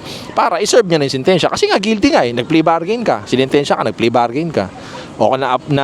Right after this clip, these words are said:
ano ka, na found guilty ka. May sentensya yung ano sa'yo, may sentensya si judge sa'yo, may sentensya yung korte sa'yo. Right? O, eh,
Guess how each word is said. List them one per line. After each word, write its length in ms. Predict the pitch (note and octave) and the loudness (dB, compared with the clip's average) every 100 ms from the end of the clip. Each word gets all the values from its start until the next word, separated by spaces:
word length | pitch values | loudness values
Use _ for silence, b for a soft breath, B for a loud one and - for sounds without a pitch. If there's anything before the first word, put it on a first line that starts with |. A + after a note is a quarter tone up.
| C#3 | -2
ano 80 | D#3+ | -2
ka, 100 | D#3 A#2 | -2 -2
na 400 | A2+ A2 G#2+ G#2+ | -2 -2 -2 0
found 240 | C#3 C#3 | 0 0
guilty 320 | C3+ C#3+ F#3 | -2 0 0
ka. 260 | A2+ F#2 - - - | 0 -4 -12 -18 -2
May 140 | C4 B3 | 0 0
sentensya 420 | G3+ F3+ E3 D#3+ | 0 0 2 2
yung 140 | C#3+ | 0
ano 100 | B2 | 0
sa'yo, 240 | B2 E3+ A#2 | 0 0 0
may 80 | |
sentensya 400 | B2 D#3+ D#3 B2+ | -2 0 0 0
si 140 | C3 A#2+ | -2 0
judge 160 | A2 G#2 | 0 2
sa'yo, 160 | D#3+ | 2
may 140 | G#2 C3+ | 2 -2
sentensya 400 | C3 B2+ A2+ B2 | 0 0 0 0
yung 100 | A2+ | 2
korte 300 | G#2+ - G2+ | 0 -2 -4
sa'yo. 180 | D#3+ G2 - - - - - - - | -4 -6 -10 -18 -18 -16 -16 -8 -2
Right? 200 | D#3 - - - - - | -2 -4 -16 -18 -16 -10
O, 220 | G2+ F2 | -6 -4
eh, 720 | F2 A#2 C#3+ D#3 E3 F3 F3 | -2 -2 -2 -2 -2 0 0